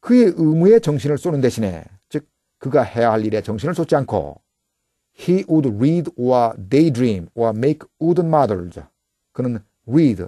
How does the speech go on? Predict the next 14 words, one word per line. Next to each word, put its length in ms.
책을 280
읽거나 400
daydream, 600
몽상을 520
하거나 360
와 120
혹은 340
make 340
wooden 340
models, 460
나무 340
모형들을 540
만들곤 380
했다. 460